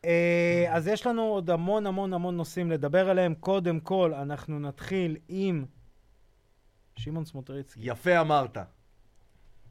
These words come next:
Speaker 1: אה, רגע.
Speaker 2: שמע, איזה קרב הוא נתן.
Speaker 1: צריך להגיד משהו. אני ראיתי את זה בלייב.
Speaker 2: וואלה.
Speaker 1: כן? כן. ראיתי את זה בלייב.
Speaker 2: איזה תותח אתה.
Speaker 1: היה לי בדיוק הזדמנות,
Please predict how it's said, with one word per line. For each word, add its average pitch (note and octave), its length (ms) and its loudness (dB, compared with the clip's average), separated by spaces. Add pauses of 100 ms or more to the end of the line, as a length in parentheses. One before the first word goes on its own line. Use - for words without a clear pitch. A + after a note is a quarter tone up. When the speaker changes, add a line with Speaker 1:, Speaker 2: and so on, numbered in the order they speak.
(360)
Speaker 1:
אה, D3 680 -4 (100)
רגע. A#2+ 100 -14
Speaker 2:
שמע, D3 280 2
איזה B2 140 -6
קרב C3+ 260 -6
הוא C#3 80 -8
נתן. B2 380 -10 (1400)
Speaker 1:
צריך D#3 180 -16
להגיד D3+ 260 -4
משהו. C3 300 -6 (560)
אני F3 100 -4
ראיתי F#3+ 240 4
את E3 60 -2
זה D#3 80 -2
בלייב. C3+ 460 -2 (520)
Speaker 2:
וואלה. E3+ 280 2 (220)
Speaker 1:
כן? C3+ 100 -6 (260)
כן. D3+ 60 -12
ראיתי G3 160 -2
את E3 60 -2
זה D3+ 80 0
בלייב. G3 480 4 (140)
Speaker 2:
איזה C3+ 360 -14
תותח G#2+ 480 -14
אתה. G2 160 -16 (340)
Speaker 1:
היה D3 200 -4
לי D#3+ 100 -2
בדיוק D#3 320 -4
הזדמנות, D#3+ 840 -2